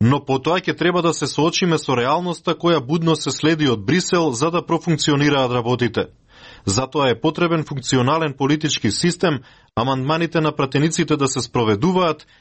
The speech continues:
и таму да се водат разговорите, а не само да се задоволиме со усвојување на закони кои се усилени,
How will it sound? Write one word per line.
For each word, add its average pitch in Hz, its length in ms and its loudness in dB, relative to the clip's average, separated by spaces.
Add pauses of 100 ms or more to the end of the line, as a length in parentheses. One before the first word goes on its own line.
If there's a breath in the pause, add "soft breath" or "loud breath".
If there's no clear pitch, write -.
(100)
и 160 140 -2
таму 180 260 0
да 165 100 0
се 147 140 -2
водат 160 320 2
разговорите, 143 720 0
а 151 180 2
не 170 120 0
само 170 280 0
да 170 120 0
се 160 120 -2
задоволиме 151 640 2
со 151 140 -2
усвојување 147 640 2
на 120 120 0
закони 165 560 -2
кои 170 200 2
се 139 140 -4
усилени, 175 600 2